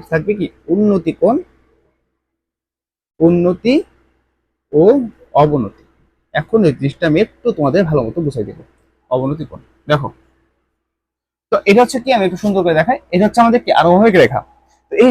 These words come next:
রেখার ধরো এখান থেকে, এখান থেকে একটা কোণ উৎপন্ন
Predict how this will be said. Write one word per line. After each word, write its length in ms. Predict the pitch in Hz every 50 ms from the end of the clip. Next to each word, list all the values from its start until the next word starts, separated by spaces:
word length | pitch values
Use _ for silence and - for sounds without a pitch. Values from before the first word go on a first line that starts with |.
| 202 190
রেখার 320 | 190 - 277 226 160 147 165 175 _ _ _ - 165
ধরো 200 | 165 170 190 208 - -
এখান 180 | 170 165 214 226 220
থেকে, 200 | 240 233 - 247 - - _ _ _ _ _ _ _ _ _ _ _ -
এখান 200 | 165 165 208 220 202
থেকে 120 | 220 214 214 175
একটা 160 | 156 - 196 185 -
কোণ 100 | 180 190 196 185 - 175
উৎপন্ন 240 | 160 - 185 180